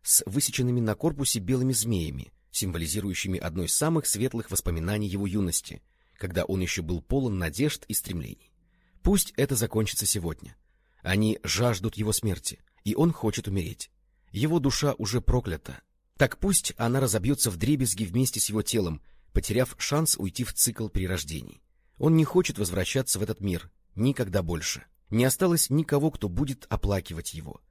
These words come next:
Он и сам не стал бы горевать о себе. Как бы его ни ненавидели все живущие под этим небом,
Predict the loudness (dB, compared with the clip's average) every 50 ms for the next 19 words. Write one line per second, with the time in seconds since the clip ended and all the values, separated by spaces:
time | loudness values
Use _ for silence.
0 | _ _ _ -10 _ 2 4 4 4 4 4 4 4 4 4 2 2 0 0 0
1 | 0 -2 0 -2 -4 -2 -2 -2 -2 -2 -2 -2 -4 -6 -6 -6 -8 -12 -14 -16
2 | _ _ _ _ _ 0 0 2 4 4 4 4 6 6 4 4 4 4 2 2
3 | 2 4 4 2 2 2 0 -2 0 -2 0 0 0 -2 -2 -2 -2 0 0 0
4 | -2 -2 -4 -4 -4 -4 -4 -2 -4 -4 -2 -2 0 0 2 2 2 0 0 -2